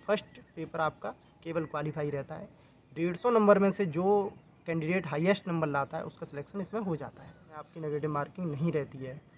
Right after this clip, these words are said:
केवल वो qualify रहता है। Second session की बात करें, तो आपके second session में आपकी one by third negative marking कह सकते हैं, क्योंकि आपके एक प्रश्न के सही होने पर आपको तीन नंबर मिलते हैं। अगर आपका एक प्रश्न गलत होता है, तो उसमें से आपका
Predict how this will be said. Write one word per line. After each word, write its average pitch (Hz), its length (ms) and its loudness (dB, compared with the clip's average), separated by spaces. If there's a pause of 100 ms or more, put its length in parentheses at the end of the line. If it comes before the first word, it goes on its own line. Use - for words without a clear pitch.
(140)
केवल 170 220 -2
वो 190 100 -2
qualify 147 440 -4
रहता 127 280 -12
है। 123 100 -16 (320)
Second 185 320 0
session 180 300 0
की 165 100 -2
बात 147 240 2
करें, 151 220 -6 (380)
तो 151 60 -4
आपके 151 220 -4
second 160 300 -4
session 147 320 -4
में 160 240 -4 (380)
आपकी 156 240 -8
one 151 160 0
by 170 140 4
third 165 280 -2 (160)
negative 147 300 -2
marking 147 340 -2
कह 139 120 -6
सकते 143 320 -10
हैं, 190 200 -10 (520)
क्योंकि 160 240 -4
आपके 202 480 0 (240)
एक 220 220 8
प्रश्न 175 280 -2
के 180 280 -2 (520)
सही 175 180 2
होने 165 240 4
पर 165 140 0
आपको 165 220 2
तीन 160 200 -4
नंबर 147 240 0
मिलते 139 280 -4
हैं। 175 160 -6 (400)
अगर 175 160 2
आपका 170 240 4
एक 170 180 -2
प्रश्न 165 220 -4
गलत 147 240 0
होता 135 180 -8
है, 165 80 -4
तो 170 120 -8
उसमें 151 220 -8
से 151 120 -8
आपका - 240 -8